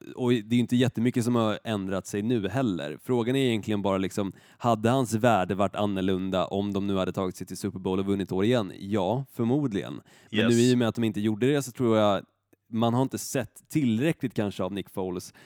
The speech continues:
Speaker 1: för att verkligen kunna säga att han är konsekvent och kan vinna matcher och ta ett lag till slutspel. Visst, när det verkligen gäller så kan han kliva in, men det är ju också mycket laget, tränarstaben som gör den där skillnaden också. Det är ju inte bara Nick Foles som person.
Speaker 2: Nej, nej.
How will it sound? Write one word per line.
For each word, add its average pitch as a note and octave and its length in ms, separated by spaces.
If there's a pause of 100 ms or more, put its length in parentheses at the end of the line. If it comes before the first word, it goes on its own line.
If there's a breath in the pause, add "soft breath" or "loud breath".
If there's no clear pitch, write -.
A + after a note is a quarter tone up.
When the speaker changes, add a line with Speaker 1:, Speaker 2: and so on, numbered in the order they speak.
(160 soft breath)
Speaker 1:
för A2+ 180
att G2 80
verkligen G2 280
kunna F#2+ 180
säga F#2+ 340
att E2 80
han G2 180
är F#2 260 (160)
konsekvent C3 840
och G#2+ 220 (140)
kan G#2 320
vinna G2 220
matcher F#2+ 340
och F2+ 100
ta G2 220
ett F2 100
lag F2 240
till F#2 260
slutspel. G#2 540 (280 soft breath)
Visst, B2+ 280 (320)
när A#2 280
det B2 60
verkligen B2+ 360
gäller C3 300
så - 100
kan G#2 140
han F#2 80
kliva G#2 260
in, G2+ 140
men F#2 240
det G#2+ 40
är - 40
ju G#2+ 40
också G#2+ 220
mycket A2 340
laget, C3 640 (360 soft breath)
tränarstaben A2 1000
som G#2+ 220
gör A2 200
den G#2 100
där F2 100
skillnaden F#2 440
också. G#2+ 460
Det G2+ 80
är - 20
ju G#2 60
inte G2+ 180
bara G2+ 260
Nick G2 160
Foles F2 240
som F2 120
person. F#2 240
Speaker 2:
Nej, A#2 120
nej. F#2 220